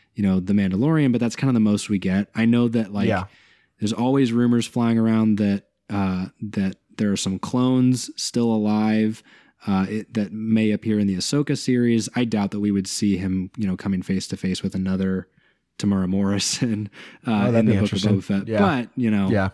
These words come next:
Speaker 1: never say never. I don't know.
Speaker 2: Yeah, I think for myself, w-, k-, kind of the, the, to, you know,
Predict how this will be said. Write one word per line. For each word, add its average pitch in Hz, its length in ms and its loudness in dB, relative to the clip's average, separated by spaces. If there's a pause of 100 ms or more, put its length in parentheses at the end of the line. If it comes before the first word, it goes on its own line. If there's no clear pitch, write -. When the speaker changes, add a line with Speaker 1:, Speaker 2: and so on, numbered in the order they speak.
(100)
Speaker 1:
never 190 180 2
say 185 140 2
never. 151 220 0
I 85 120 -10
don't 147 220 0
know. 92 80 -2 (680)
Speaker 2:
Yeah, 180 300 2
I 170 140 4
think 262 280 0
for 196 140 -2
myself, 147 640 2
w-, 123 260 -8 (640)
k-, 135 300 0
kind 170 160 0
of 123 140 0
the, 113 220 4
the, 104 160 0 (180)
to, 110 220 0 (280)
you 117 120 0
know, 95 240 0